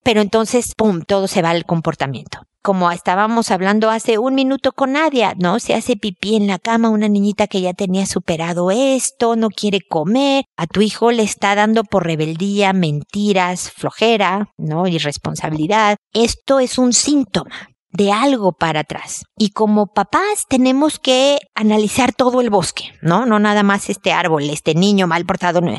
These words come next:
¿Qué pasó? ¿Desde cuándo? Porque una cosa es clara, tu hijo está en la pubertad,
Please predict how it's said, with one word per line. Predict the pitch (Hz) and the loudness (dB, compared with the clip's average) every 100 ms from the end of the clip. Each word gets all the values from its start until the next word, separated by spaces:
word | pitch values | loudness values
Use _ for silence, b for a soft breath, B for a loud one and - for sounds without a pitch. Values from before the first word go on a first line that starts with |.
| - - | -8 -2
¿Qué | 277 | -2
pasó? | - 269 - - | 0 -2 0 0
¿Desde | 208 220 214 | 0 0 -2
cuándo? | 202 226 214 170 - - - | 0 2 2 0 -4 -14 -4
Porque | 226 208 262 | -2 0 0
una | 330 330 | 0 -2
cosa | 214 - | -2 0
es | 214 | -2
clara, | 147 156 156 | -2 -4 -2
tu | 214 | 0
hijo | - | 2
está | 262 214 | 0 2
en | |
la | 208 | 0
pubertad, | 196 175 151 - 175 | 0 -2 -2 -4 -12